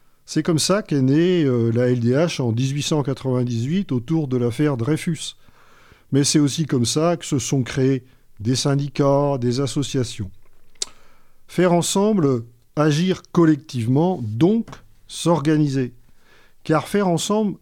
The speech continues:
ça ne relève pas du spontané, il faut définir des priorités, se fixer des projets collectifs, élaborer des actions et les suivre.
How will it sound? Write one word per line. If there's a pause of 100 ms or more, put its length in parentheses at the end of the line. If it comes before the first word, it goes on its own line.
(260)
ça
ne
relève
pas
du
spontané,
il
faut
définir (460)
des
priorités, (420)
se
fixer
des
projets
collectifs, (520)
élaborer
des
actions (160)
et
les
suivre.